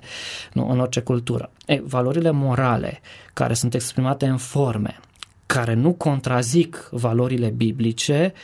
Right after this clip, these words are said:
nu este nicio problemă să le păstrezi, uh, într-o cultură când ea, de exemplu, se creștinează sau să le preiei dintr-o cultură care până atunci nu a fost păgână, că nu a fost creștină. Dar când formele au un conținut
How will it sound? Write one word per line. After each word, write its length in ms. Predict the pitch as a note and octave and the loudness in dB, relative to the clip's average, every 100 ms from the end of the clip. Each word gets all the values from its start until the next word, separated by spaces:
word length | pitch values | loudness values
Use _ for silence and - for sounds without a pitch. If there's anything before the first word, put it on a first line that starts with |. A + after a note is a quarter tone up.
| - - | -20 -2
nu 200 | A3 G#3+ | 2 4
este 200 | A3 G#3+ | 4 4
nicio 260 | G#3+ G#3 A3 | 2 2 -2
problemă 600 | G#3 A3+ G#3+ A#3+ D4+ G#3 | 0 0 0 2 2 0
să 200 | - C3+ | -2 -2
le 120 | B2+ | -2
păstrezi, 800 | B2+ B2+ - - C3 A2+ G#2+ A2 | 0 -2 0 0 0 0 0 0
uh, 180 | A2 A2+ B2+ B2 C3+ - C#3+ D3 | 0 -2 -4 -6 -8 -6 -4 0
într-o 300 | D3+ B2+ A#2+ | 0 0 -4
cultură 500 | A#2+ A#2 A2 C#3 C3 | -2 -2 0 0 0
când 220 | B2+ A#2+ | 0 0
ea, 160 | B2 B2 | 0 0
de 100 | A#2+ | -2
exemplu, 340 | A#2 A#2 A#2 | 0 0 0
se 160 | A2+ A#2 | -4 -2
creștinează 580 | - A2 - C3 B2+ | -2 -2 0 -2 -2
sau 180 | A2+ - | -4 -4
să 140 | A#2 B2 | -2 0
le 100 | B2 | 0
preiei 340 | B2 B2+ C#3+ | 0 2 2
dintr-o 280 | B2 A2 A#2 | 0 -2 -4
cultură 360 | - A#2+ C3 | -4 -4 -4
care 180 | A#2+ B2 | -2 -2
până 160 | A#2+ B2+ | 0 -2
atunci 220 | A#2+ B2+ | 0 -2
nu 80 | C3 | -2
a 40 | |
fost 260 | A#2+ B2+ - | -2 -4 -2
păgână, 460 | - C#3+ D#3+ C#3+ A#2+ - - - | -2 0 0 -2 -4 -12 -14 -8
că 100 | - | -2
nu 200 | D#3 C#3 | 0 0
a 40 | C3 | -2
fost 220 | - - | -4 -2
creștină. 480 | C#3+ C3+ - C#3+ B2 - - - - | -2 0 0 -2 -2 -8 -14 -16 -12
Dar 380 | - C3+ C3+ C3+ | -6 -2 0 -2
când 260 | - C#3+ B2+ | -4 -4 -4
formele 1160 | - - - C#3 F3 E3+ C#3+ A#2+ A2 A2 A2 - _ | -6 -10 -2 2 4 2 0 0 0 0 -2 -10 _
au 320 | - D#3+ F#3 G3+ | 0 2 2 2
un 180 | D#3+ D3+ | 0 0
conținut 1000 | - C#3+ C#3 - C3+ C3 D#3+ D3+ - | 0 0 0 -2 0 2 2 0 -4